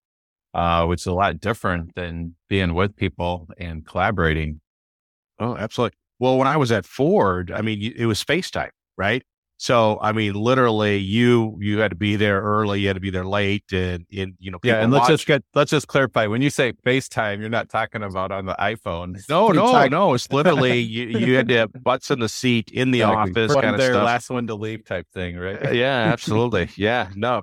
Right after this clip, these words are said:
Speaker 2: for
Speaker 1: I can't
Speaker 2: sure.
Speaker 1: imagine that you were ever competitive with that at, at
Speaker 2: No,
Speaker 1: all.
Speaker 2: no, I was always the first one in the office. So, although I had one boss that I could never beat in there. That guy would get in there, like, four in the morning. I'm like, "You're killing me here." So,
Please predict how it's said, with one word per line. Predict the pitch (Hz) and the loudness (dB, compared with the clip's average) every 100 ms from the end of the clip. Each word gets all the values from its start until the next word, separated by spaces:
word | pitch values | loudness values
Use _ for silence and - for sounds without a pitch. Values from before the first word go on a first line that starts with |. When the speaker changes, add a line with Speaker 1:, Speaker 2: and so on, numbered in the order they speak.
| - | 0
Speaker 2:
for | |
Speaker 1:
I | 160 | 2
can't | - 170 | 4 4
Speaker 2:
sure. | |
Speaker 1:
imagine | 156 143 - 139 | 6 4 2 2
that | 123 110 | 4 4
you | 113 | 2
were | 107 | 4
ever | 104 101 | 4 2
competitive | 90 95 90 95 92 90 87 90 | -2 -6 -4 -2 -2 -4 -4 -4
with | 82 | -4
that | 82 80 - | -2 -4 -4
at, | - _ | -12 _
at | - - | -10 -2
Speaker 2:
No, | 110 | 0
Speaker 1:
all. | |
Speaker 2:
no, | 127 | 0
I | 107 98 113 | 0 2 0
was | 107 | 0
always | 113 113 | 0 2
the | 104 | 0
first | - 110 - | 0 -2 0
one | 107 | -2
in | |
the | 98 | 0
office. | 90 98 - 87 - - _ - | 2 0 0 -4 -6 -14 _ -6
So, | 110 - _ - | -4 -4 _ -2
although | 135 160 | 2 4
I | 151 | 4
had | 143 123 | 2 2
one | 135 160 175 | 2 2 2
boss | 143 120 107 104 | 2 4 2 0
that | - 101 101 | -2 0 0
I | 104 | -2
could | 110 101 | -4 -2
never | 110 104 | -2 0
beat | 92 101 | -2 -2
in | 95 | -2
there. | 90 | -4
That | 123 - | -6 -4
guy | 156 | -4
would | 127 98 | -4 -4
get | 113 | -2
in | 113 | 0
there, | 101 | -2
like, | 92 - _ | -4 -8 _
four | 131 135 | -4 0
in | 123 | 0
the | 101 | 0
morning. | 107 123 107 | -2 -2 -2
I'm | 87 | -4
like, | 82 - | -10 -14
"You're | 85 - | -18 -6
killing | - 185 127 85 | 0 2 0 -2
me | 78 | -8
here." | 78 73 69 | -6 -8 -6
So, | - 92 | -6 -6